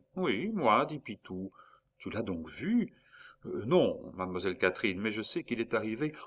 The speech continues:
en bonne santé à Paris. » « Et comment sais-tu cela ? » demanda-t-elle, le regard tout brillant d'amour.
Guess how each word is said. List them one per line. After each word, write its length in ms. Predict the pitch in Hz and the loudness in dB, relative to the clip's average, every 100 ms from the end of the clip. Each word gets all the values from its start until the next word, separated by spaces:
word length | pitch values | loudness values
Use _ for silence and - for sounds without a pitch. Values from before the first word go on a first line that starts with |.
| - | -2
en 120 | 110 | 2
bonne 180 | 120 135 | 4 2
santé 420 | - 123 120 156 | 2 2 2 2
à 80 | 127 | 2
Paris. » « 480 | 123 120 104 110 92 - _ - - - - - | 4 2 2 -2 -4 -10 _ -18 -16 -16 -10 -2
Et 120 | 214 | -2
comment 340 | 185 170 156 151 | -2 -4 -2 -2
sais-tu 280 | 151 - | -2 -2
cela ? » 580 | 135 - 131 127 120 113 - - - | -2 0 2 4 2 0 -6 -20 -8
demanda-t-elle, 720 | 101 104 101 104 - 104 98 | -6 -4 -4 -4 -2 0 0
le 140 | 98 95 | -2 -2
regard 480 | 98 92 107 98 - | -2 -2 -4 -6 -10
tout 140 | - | -10
brillant 420 | 101 101 98 98 | -6 -4 -2 0
d'amour. 580 | 95 95 98 98 95 92 | 2 2 0 -2 -4 -6